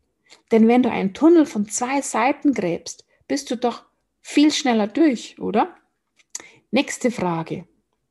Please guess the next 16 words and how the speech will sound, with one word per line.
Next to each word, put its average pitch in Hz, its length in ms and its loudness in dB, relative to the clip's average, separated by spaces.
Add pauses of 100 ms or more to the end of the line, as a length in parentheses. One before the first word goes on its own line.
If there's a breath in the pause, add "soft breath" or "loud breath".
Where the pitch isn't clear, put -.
(1300 loud breath)
Tun 339 320 6
wir 320 160 6
das, 214 380 2
was 208 260 -4
wir 208 160 -4
tun, 262 360 2
auch - 260 -8
im 208 160 4
vollen 285 560 2
Bewusstsein? 196 1040 -6 (680 soft breath)
Welche 262 460 2
Glaubenssätze, 214 1040 -2
Programmierungen, 190 960 2
Limitierungen 247 800 2
und 220 200 -4
Muster - 480 -2